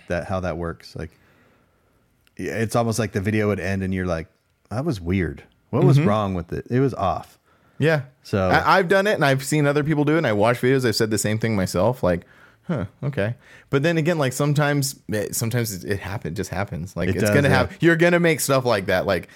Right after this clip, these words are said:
Speaker 1: Well, you're
Speaker 2: someone
Speaker 1: gonna be
Speaker 2: who's
Speaker 1: forced into it because
Speaker 2: Mm-hmm.
Speaker 1: it's not like, I remember it happened when you went to the auto mixer. That's when that video, that, that's
Speaker 2: Yeah.
Speaker 1: the video. I was like, "Oh yeah, you weren't into that at all."
Speaker 2: Yeah.
Speaker 1: And you're like, "Mm-mm." But
Speaker 2: Which
Speaker 1: it's
Speaker 2: is
Speaker 1: not like
Speaker 2: weird.
Speaker 1: there's,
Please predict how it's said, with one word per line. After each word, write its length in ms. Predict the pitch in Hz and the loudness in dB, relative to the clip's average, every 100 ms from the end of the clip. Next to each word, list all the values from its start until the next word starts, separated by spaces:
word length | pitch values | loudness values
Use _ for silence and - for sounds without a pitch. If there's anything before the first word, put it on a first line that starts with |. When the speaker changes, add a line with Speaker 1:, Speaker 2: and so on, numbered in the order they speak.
| - | -2
Speaker 1:
Well, 140 | 147 | 2
you're 140 | 135 135 | 4 4
Speaker 2:
someone 180 | 147 147 | 4 6
Speaker 1:
gonna 80 | 151 | 4
be 100 | 131 | 2
Speaker 2:
who's 100 | - | -2
Speaker 1:
forced 500 | - 143 139 131 131 | -2 2 2 0 -2
into 240 | 175 113 | 0 0
it 120 | 82 | -2
because 360 | 95 104 107 - | -2 -2 -2 -2
Speaker 2:
Mm-hmm. 280 | 113 110 120 - _ _ _ - | -2 0 -2 -8 _ _ _ -6
Speaker 1:
it's 220 | 113 - | -4 -2
not 240 | 135 107 | -4 -2
like, 320 | 117 110 - 117 | -2 -2 -2 -2
I 40 | |
remember 260 | 127 131 123 | 0 0 0
it 80 | |
happened 340 | 110 117 117 110 | 0 0 0 0
when 120 | 110 | 0
you 120 | 110 | 0
went 140 | 110 98 | 0 -2
to 80 | 104 | -2
the 120 | 90 | 0
auto 240 | 123 131 | 0 0
mixer. 340 | 87 - 80 82 | -2 -6 -10 -4
That's 220 | 98 101 | -4 -2
when 180 | 110 95 | -2 -2
that 180 | 92 82 | -2 -2
video, 400 | 98 104 95 87 | -2 0 0 0
that, 220 | 90 85 - - - | -2 -4 -8 -10 -2
that's 180 | 120 104 | 0 2
Speaker 2:
Yeah. 120 | 101 | 2
Speaker 1:
the 60 | |
video. 260 | 123 143 113 | 2 0 2
I 60 | 110 | 0
was 100 | 104 | 0
like, 160 | 87 - _ _ - | -4 -10 _ _ -4
"Oh 80 | 107 | 0
yeah, 140 | 139 | 2
you 180 | 101 151 | 0 0
weren't 180 | 123 113 | 0 0
into 160 | 131 | 0
that 200 | 85 80 | 0 0
at 80 | 76 | 0
all." 340 | 127 135 - _ _ - | -2 -2 -6 _ _ -6
Speaker 2:
Yeah. 320 | 98 104 95 92 | -2 2 0 0
Speaker 1:
And 120 | 101 | -2
you're 80 | 101 | -2
like, 160 | 87 - _ 85 | -4 -8 _ -10
"Mm-mm." 360 | 85 87 80 - _ _ _ - | -8 -8 -12 -14 _ _ _ -2
But 120 | 139 | 0
Speaker 2:
Which 120 | 185 | 2
Speaker 1:
it's 80 | 240 | 2
Speaker 2:
is 80 | 240 | 2
Speaker 1:
not 120 | 143 | 4
like 120 | 269 | 4
Speaker 2:
weird. 120 | 269 143 | 4 2
Speaker 1:
there's, 200 | 127 | 0